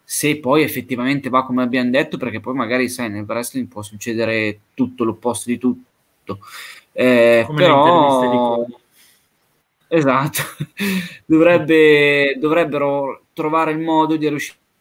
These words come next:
Speaker 1: praticamente a trasformare Dynamite in una specie di puntata speciale, perlomeno, qualcosa che comunque abbia un senso far passare,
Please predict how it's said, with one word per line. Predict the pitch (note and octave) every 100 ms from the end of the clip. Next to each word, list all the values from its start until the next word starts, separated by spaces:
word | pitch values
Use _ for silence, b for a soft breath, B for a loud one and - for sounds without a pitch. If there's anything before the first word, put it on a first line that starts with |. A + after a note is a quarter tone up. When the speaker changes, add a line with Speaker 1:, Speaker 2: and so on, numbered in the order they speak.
| - C#3+
Speaker 1:
praticamente | C3 C3 B2+ C#3+ C3 B2
a |
trasformare | B2 - C3+ C3+ C3 B2 A#2+ A#2+ A#2+
Dynamite | B2+ C3 C3 C3+ C#3 C#3 - B2
in | A#2+
una | B2 A#2+ B2
specie | A#2+ - A#2+ A#2 B2+
di | A2+ A2+ G#2+
puntata | A2 A2+ A#2+ A2+ A2+
speciale, | - G#2+ C3 A#2 A2 A2
perlomeno, | - G#2+ A#2 A2+ A2+ G#2 G#2
qualcosa | G#2+ G#2 B2 A#2 B2
che | G#2
comunque | A2 A#2 A2 B2+
abbia | A#2+ A#2+ B2+
un | B2
senso | A#2+ - B2+ C3 - C3
far | B2 A#2+
passare, | B2 - A#2+ A#2+